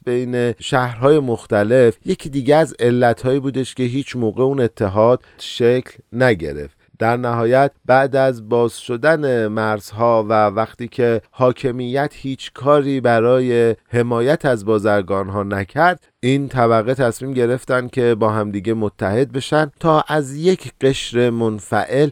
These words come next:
به یک قشر تأثیرگذار تبدیل بشن. خب، تو قدم اول با راه اندازی تلگراف اون مسئلهٔ ارتباط بین شهرها حل شد،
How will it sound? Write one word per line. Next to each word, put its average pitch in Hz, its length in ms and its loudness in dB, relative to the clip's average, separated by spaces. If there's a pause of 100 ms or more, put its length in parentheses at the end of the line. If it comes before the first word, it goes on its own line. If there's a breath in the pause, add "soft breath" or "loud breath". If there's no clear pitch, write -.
به 110 120 4
یک 120 300 4
قشر 110 520 0
تأثیرگذار 107 880 0
تبدیل 85 460 -6
بشن. 80 340 -8 (120)
خب، - 240 0 (340)
تو 190 120 -4
قدم 151 360 0
اول 135 540 2
با 117 240 2
راه 120 240 2
اندازی 110 520 -2
تلگراف 110 880 -2 (120)
اون 160 260 -6
مسئلهٔ 117 760 -2
ارتباط 113 440 -2
بین 107 340 0
شهرها 90 760 -2 (180 soft breath)
حل 101 320 -6
شد، - 260 -18